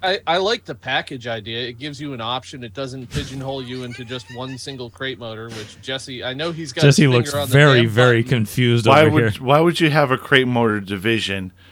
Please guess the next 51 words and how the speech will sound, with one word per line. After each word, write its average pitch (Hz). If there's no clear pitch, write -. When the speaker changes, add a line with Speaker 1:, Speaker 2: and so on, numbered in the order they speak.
Speaker 3:
where 117
you 123
have 113
two 151
different 131
crate 123
motors, 101
but -
you 117
have 110
to 101
Speaker 2:
There's 110
three, 87
actually. 76
Speaker 1:
Four. 120
Speaker 2:
There's 117
four? 127
Speaker 3:
Why? 110
Speaker 2:
There's 107
two 139
different 135
Speaker 1:
Six -
oh -
four, 190
Speaker 2:
G 196
Ms. 196
Speaker 1:
six 170
oh 196
two, 156
six 156
oh 170
three, 139
and 127
the 120
Ford. 98
Speaker 2:
Oh, 147
that's 143
right. 175
You 127
can 175
run 131
a 104
six -
oh 107
four, 107
Speaker 1:
You 107
Speaker 2:
but 104
you 233
Speaker 1:
can 214
Speaker 2:
gotta 110
Speaker 1:
run 110